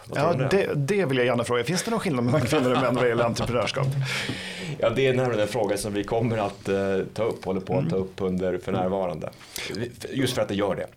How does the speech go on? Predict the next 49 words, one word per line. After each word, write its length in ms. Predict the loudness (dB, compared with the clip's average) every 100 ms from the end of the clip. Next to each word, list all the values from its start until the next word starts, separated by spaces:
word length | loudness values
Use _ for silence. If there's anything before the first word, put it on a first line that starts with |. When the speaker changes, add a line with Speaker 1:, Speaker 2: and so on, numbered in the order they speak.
| -8
Speaker 2:
Det 160 | -2 2
gör 200 | 4 2
det, 80 | 0
ja. 220 | -2 -4 -4
Och 120 | 0
det 80 | 2
är 40 |
en 160 | 2 2
ganska 200 | 0 0
stor 180 | 0 -2
skillnad, 260 | -2 -4
misstänker 340 | -4 -6 -6 -8
jag 120 | -4
då. 60 | -2
Speaker 1:
Det 120 | 0
är 40 |
en 80 | 2
ganska 220 | 0 -2
stor 220 | -4 -4
skillnad 440 | -2 -4 -4 -6 -4
och 80 | -2
det 60 |
är 40 | -2
ganska 220 | -2 -4
intressant 640 | -6 -4 -2 -2 -6 -8 -8
för 80 | -2
oss. 180 | -4 -2
Det 60 | -4
är 40 |
också 180 | -4 -4
lite, 560 | -4 -2 -2 0 -2 -4 -8
lite 240 | -10 -8
så, 280 | -4 0 -2 -2
kliar 240 | -2 -2
i 60 | 0
huvudet. 400 | 0 -2 -4 -2
Varför 260 | -4 -2 -2
är 40 |
det 60 | -2
så? 300 | -2 -2 -4 -4
Speaker 2:
Mm. 240 | -2 -2 -4 -8
Speaker 1:
Varför 200 | -6 -2
är 80 | 0
det 60 | 0
så 300 | 0 0 0
att 360 | -2 -4 -6
vi 80 | -6 -4
har, 680 | -2 0 0 -2 -2 -2
eh, 80 | -4